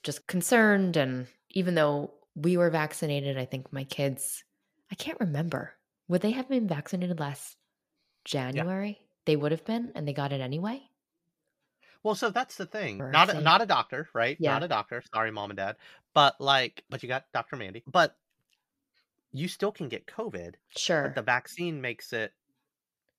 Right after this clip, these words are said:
Speaker 2: not as bad
Speaker 1: Not
Speaker 2: <laughs> as
Speaker 1: as,
Speaker 2: it could
Speaker 1: right.
Speaker 2: be.
Speaker 1: Not as
Speaker 2: Like,
Speaker 1: serious. Yeah.
Speaker 2: yeah,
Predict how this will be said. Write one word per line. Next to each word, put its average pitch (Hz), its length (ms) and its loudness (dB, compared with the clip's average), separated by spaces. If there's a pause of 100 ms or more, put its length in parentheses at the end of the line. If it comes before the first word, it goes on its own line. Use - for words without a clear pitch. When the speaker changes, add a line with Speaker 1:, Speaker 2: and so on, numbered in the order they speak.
(180)
Speaker 2:
not 90 200 -12
as 87 120 -18
bad 110 420 -4
Speaker 1:
Not 139 200 0
Speaker 2:
<laughs> - 20 0
as 135 120 -2
Speaker 1:
as, - 40 -8
Speaker 2:
it - 140 -10
could 139 40 -2
Speaker 1:
right. 139 260 -2
Speaker 2:
be. 90 160 -16 (160)
Speaker 1:
Not 139 220 -2
as - 160 -10
Speaker 2:
Like, 117 200 2
Speaker 1:
serious. - 400 -12 (140)
Yeah. 127 340 -4
Speaker 2:
yeah, 185 340 -6